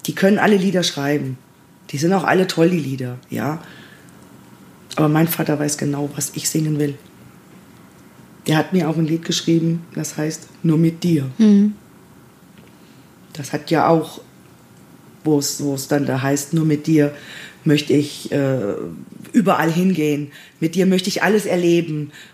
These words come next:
Speaker 1: Und, äh, es ist schön, dass ich an deiner Seite bin“ und alles, ja. Aber ich wollte ein Lied haben,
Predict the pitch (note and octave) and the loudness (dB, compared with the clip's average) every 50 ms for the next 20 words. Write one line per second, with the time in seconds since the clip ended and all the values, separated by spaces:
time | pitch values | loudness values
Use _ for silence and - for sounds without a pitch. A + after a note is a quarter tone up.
0 | _ _ - E3 E3 E3 D#3+ - - D#3 D3+ C#3+ C#3 - - E3 E3+ - F#3 - | _ _ -4 -2 0 0 -2 -2 -4 -2 -2 -2 -4 -4 -4 -4 -4 -2 -2 0
1 | - G3+ F#3 F#3 F#3+ F3 E3+ E3 E3 D#3+ - D#3 D#3+ D#3 D#3 D#3+ D#3 D#3 - D3 | 2 2 4 4 4 2 2 0 0 0 0 0 0 0 0 0 0 0 2 2
2 | D3 D3 D3+ D#3 - - D3 C#3+ C#3+ - - D3 C#3+ - G#2+ C3 C3+ C3+ C3 - | 0 2 0 -2 -2 -2 -4 -4 -2 -2 -2 -2 -2 -2 -2 -2 -2 -2 -2 -2
3 | - C#3 C#3+ D#3+ E3 - - - - - - - - - - - - - _ _ | -2 -4 -4 -4 -8 -14 -20 -20 -20 -20 -20 -20 -20 -20 -20 -20 -20 -20 _ _
4 | - - _ _ _ _ _ - - - - - C#3 - - E3+ - - F3+ F#3+ | -20 -20 _ _ _ _ _ -20 -20 -20 -12 -10 -4 -4 -2 -4 -2 -2 -2 -2
5 | F#3 - G3 F#3 F3 F#3+ G3+ - - - F#3 F#3 F#3 G3 G3 G3 G3 | 0 2 0 2 2 0 -2 -4 -4 -4 -2 -2 0 0 0 -2 -2